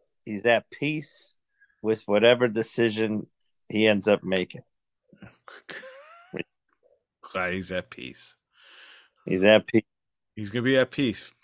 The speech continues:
Speaker 2: wearing, being on gangrene.
Speaker 1: Yeah, he's gonna, he's gonna see how we, if he's
Speaker 2: <laughs> Yeah, how much
Speaker 1: wearing,
Speaker 2: pe-
Speaker 1: how much he's at peace when he's got fifty media in his face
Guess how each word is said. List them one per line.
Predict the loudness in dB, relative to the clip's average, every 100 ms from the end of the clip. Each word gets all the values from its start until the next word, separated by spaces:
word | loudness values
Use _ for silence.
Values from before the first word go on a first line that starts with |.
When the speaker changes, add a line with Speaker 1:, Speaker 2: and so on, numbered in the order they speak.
| -14
Speaker 2:
wearing, | -10 -8 -10 -8
being | -6 -4 -6 -8
on | -8 -6
gangrene. | -4 -4 -4 -6 -8 -12 -14 -18 _ _ _ _ _ _ _ _ _ _ 0
Speaker 1:
Yeah, | 4 6
he's | 4
gonna, | 2 0
he's | 0 -4
gonna | -4
see | 4 6
how | 8 8 8
we, | 6 2 -8 -8
if | -4
he's | 4 6
Speaker 2:
<laughs> |
Yeah, | 6 6
how | 6
much |
Speaker 1:
wearing, | 8 6
Speaker 2:
pe- | 4 -4 _ _ _ _ 2
Speaker 1:
how | 4
much | 6 2 0
he's | -2 2
at | 0 0
peace | -6 -6 -10 -20 _ _ _
when | -6 -6 -8 -10
he's | -6
got | 2 2 4
fifty | -2 -2 -2
media | 0 2 2
in | 0
his | -4 -4
face | -2 -2 -4 -12